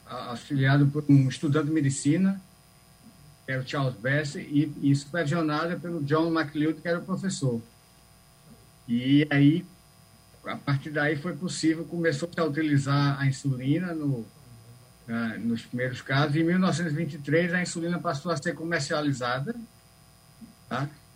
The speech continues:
É, e o que rendeu o prêmio Nobel a, ao, ao, ao Benton e ao McLeod, né? E a partir daí foram feitas o,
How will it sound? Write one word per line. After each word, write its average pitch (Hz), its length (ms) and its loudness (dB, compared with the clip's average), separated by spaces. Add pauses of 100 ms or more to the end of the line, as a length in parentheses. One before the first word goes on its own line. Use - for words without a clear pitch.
(220)
É, 127 260 0
e 139 60 6
o 139 60 6
que 165 180 0
rendeu 156 500 2
o 147 80 -6
prêmio 170 280 -2
Nobel 147 460 0 (360)
a, 113 280 -10
ao, 120 320 -4 (200)
ao, 113 540 -12
ao 117 80 -12
Benton 135 420 0
e 135 320 0
ao 127 140 0
McLeod, 123 480 -4 (140)
né? 131 180 -4 (600)
E 135 100 -2
a 156 80 2
partir 190 280 2
daí 220 200 2
foram 247 240 2
feitas 190 480 -2
o, 160 200 -2